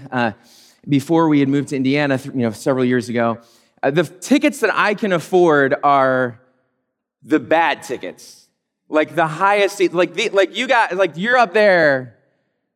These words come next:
That's, like, that's where I can afford to sit. The last game, in fact, I went to before this game in March twenty twenty,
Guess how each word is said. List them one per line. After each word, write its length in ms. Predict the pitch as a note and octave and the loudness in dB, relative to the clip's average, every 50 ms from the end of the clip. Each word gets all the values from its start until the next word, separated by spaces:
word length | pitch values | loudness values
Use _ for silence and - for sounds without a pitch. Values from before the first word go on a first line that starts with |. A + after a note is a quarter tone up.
| _ _ _ - | _ _ _ 0
That's, 260 | G3+ G#3+ A#3+ A3+ - | 0 0 0 0 -2
like, 220 | G#3 G#3+ F3 C#3+ | 0 0 0 2
that's 200 | F#3+ G3+ A#3 A3 | 2 0 0 0
where 140 | A#3 A3 G3+ | 0 0 2
I 180 | F#3 F#3 F3+ F3 | 2 2 0 0
can 140 | F3+ F3+ | -2 -4
afford 280 | D#3 C#3+ - D#3+ D3 C3+ | -6 -6 -4 -4 -4 -4
to 40 | B2+ | -4
sit. 320 | - - C3+ A2+ - - | -6 -4 -6 -6 -4 0
The 80 | - F#3 | 0 0
last 360 | F3+ G3+ A3 B3+ C4+ - - | 2 2 2 2 0 -2 -2
game, 180 | A#3+ A#3 A3 G3 | -2 -2 -2 -2
in 60 | F3 | -2
fact, 200 | D#3 F#3+ F3+ F3 | -2 -2 0 0
I 60 | F3 | 0
went 200 | D#3+ E3+ E3+ D#3+ | -2 -2 -2 -4
to 120 | - E3+ D3+ | -4 -4 -2
before 560 | C#3+ C#3+ - - F3+ F3 F#3 F3+ F3+ E3 - - _ _ _ _ _ _ | -4 -4 -4 -4 -2 0 0 0 0 -2 -6 -14 _ _ _ _ _ _
this 140 | - E3 D#3+ | -8 -6 -2
game 200 | - F#3 F3 D#3+ | 0 0 0 2
in 80 | D#3 D#3 | 2 2
March 260 | D#3+ D#3+ D#3+ D#3 - | 2 0 0 -2 -4
twenty 160 | - E3+ D#3+ | -6 -6 -6
twenty, 320 | C#3+ - E3 D3+ C#3+ A#2+ | -4 -4 -4 -2 -2 -4